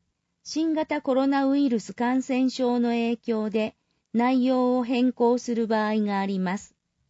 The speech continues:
問い合わせ先、市街地整備課。電話、六二一零二五。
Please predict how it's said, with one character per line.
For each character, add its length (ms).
問 280
い 60
合 80
わ 120
せ 140
先、 480
市 200
街 260
地 120
整 300
備 140
課。 300
電 400
話、 240
六 360
二 400
一 320
零 260
二 360
五。 340